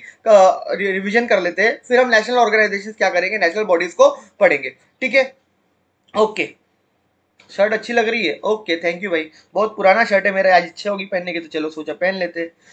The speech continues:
चलिए, so international monetary fund हमने सबसे पहले पढ़े थे। International monetary fund में हमने ब-, पढ़े थे कि भाई ये कब बना था, तो ये नाइनटीन फ़ोर्टी फ़ाइव में बना था,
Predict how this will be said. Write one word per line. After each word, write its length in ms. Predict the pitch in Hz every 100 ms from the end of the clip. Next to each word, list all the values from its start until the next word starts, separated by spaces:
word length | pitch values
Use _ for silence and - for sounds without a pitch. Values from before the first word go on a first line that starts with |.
| _ _ -
चलिए, 320 | 254 170 - _ -
so 120 | 294
international 540 | 254 269 302 302 339 339
monetary 400 | 285 294 320 311
fund 240 | 277 285
हमने 160 | 294 302
सबसे 240 | 277 294
पहले 240 | 247 220 247
पढ़े 220 | 226 214
थे। 160 | 262
International 360 | 247 240 233 254
monetary 360 | 240 233 240 247
fund 180 | 220
में 120 | 220 220
हमने 180 | 220
ब-, 200 | 226 202 -
पढ़े 160 | 196 202
थे 140 | 269
कि 320 | 277 - 254
भाई 100 | 254
ये 120 | 277
कब 180 | 277 285
बना 240 | 277 262 240
था, 120 | 262
तो 80 | 269
ये 60 |
नाइनटीन 300 | 254 233 262
फ़ोर्टी 240 | 247 247 262
फ़ाइव 260 | 196 226
में 140 | 254 240
बना 220 | 202 185
था, 200 | 214